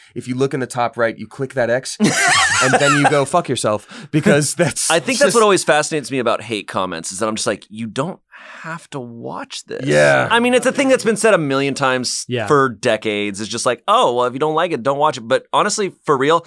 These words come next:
Speaker 2: hold on. I do actually wanna say this 'cause this is true. That, you know, people like, you know, there's a lot of shitty YouTubers out there who are actually toxic. They stay alive because we hate watch them.
Speaker 3: Yes.
Speaker 1: Mm-hmm.
Speaker 2: And they, th-,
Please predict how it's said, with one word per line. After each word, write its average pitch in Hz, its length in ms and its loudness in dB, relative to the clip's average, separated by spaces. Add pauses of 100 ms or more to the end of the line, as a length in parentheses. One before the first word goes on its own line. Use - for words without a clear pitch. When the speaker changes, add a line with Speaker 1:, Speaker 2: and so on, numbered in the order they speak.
(200)
Speaker 2:
hold 131 140 2
on. 104 80 2
I 123 80 0
do 156 180 2
actually 139 220 0
wanna 113 140 -2
say 107 200 -2
this 92 320 -6 (260)
'cause 117 140 -4
this 151 160 -2
is 170 100 -4
true. 113 500 2 (460)
That, 123 360 2
you 135 100 -4
know, 117 220 0
people 143 360 -4
like, 127 420 0 (100)
you 139 120 -8
know, 113 200 0
there's 123 220 -4
a - 20 -6
lot 135 120 2
of 123 60 -6
shitty 127 260 -4
YouTubers 110 420 -6
out 98 140 -2
there 98 120 -4
who 95 80 -8
are 92 180 -4 (120)
actually 104 260 -4
toxic. - 540 -4 (120)
They 143 420 0
stay - 300 -2
alive 127 400 4
because 104 320 -6
we 92 100 -8
hate 113 300 -6
watch 65 260 -12
them. 50 240 -14
Speaker 3:
Yes. 107 400 -10
Speaker 1:
Mm-hmm. 101 120 -6
Speaker 2:
And 135 140 2
they, 139 140 2
th-, - 120 -20